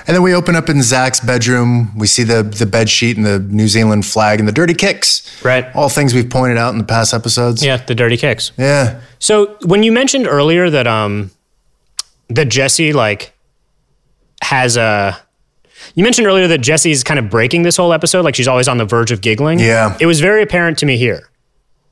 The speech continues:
Speaker 2: She really is, like, delighted to be in this scene with you. Even though you don't,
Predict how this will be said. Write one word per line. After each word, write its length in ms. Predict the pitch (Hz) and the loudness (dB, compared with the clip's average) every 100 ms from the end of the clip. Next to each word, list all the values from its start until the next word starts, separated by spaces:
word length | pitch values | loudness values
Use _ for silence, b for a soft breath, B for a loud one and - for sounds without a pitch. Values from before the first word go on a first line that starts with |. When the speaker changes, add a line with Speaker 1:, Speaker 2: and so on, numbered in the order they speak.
| _ | _
Speaker 2:
She 200 | - - | -4 0
really 220 | 202 233 | 2 4
is, 120 | 220 190 | 2 0
like, 180 | 170 | -2
delighted 440 | 127 151 139 139 110 | 0 0 0 0 -2
to 80 | 113 | -2
be 140 | 113 | 0
in 100 | 110 | 2
this 120 | 104 | 0
scene 220 | - 120 | 0 -2
with 140 | 101 87 | -4 -6
you. 100 | 78 | -8
Even 220 | - 233 277 | -2 0 2
though 40 | |
you 140 | 254 190 | 2 0
don't, 380 | 123 156 156 | 0 0 0